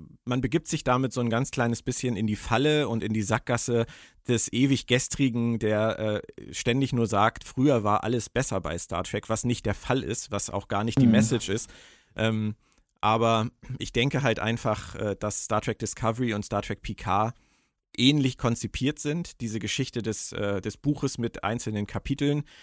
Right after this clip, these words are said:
Speaker 1: die durchlaufende, horizontal erzählte Geschichte. Und da ist es dann meiner Meinung nach einfach auch nötig, was du gesagt hast, die Figuren vernünftig anzusetzen, schlüssig zu erzählen, zu irgendeinem Punkt zu bringen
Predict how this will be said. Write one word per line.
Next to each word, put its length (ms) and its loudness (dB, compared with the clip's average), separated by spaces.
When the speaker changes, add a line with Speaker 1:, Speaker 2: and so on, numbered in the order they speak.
Speaker 1:
die 100 -2
durchlaufende, 720 2
horizontal 640 0
erzählte 420 -2
Geschichte. 480 -4
Und 160 -4
da 140 0
ist 180 -2
es 120 -4
dann 200 0
meiner 300 0
Meinung 260 -2
nach 160 -4
einfach 320 -6
auch 180 -8
nötig, 460 -2
was 120 -4
du 120 -8
gesagt 340 -4
hast, 200 -6
die 80 -2
Figuren 540 0
vernünftig 520 -4
anzusetzen, 920 -4
schlüssig 500 0
zu 140 -2
erzählen, 720 -2
zu 180 -6
irgendeinem 480 0
Punkt 260 -2
zu 120 -4
bringen 300 -2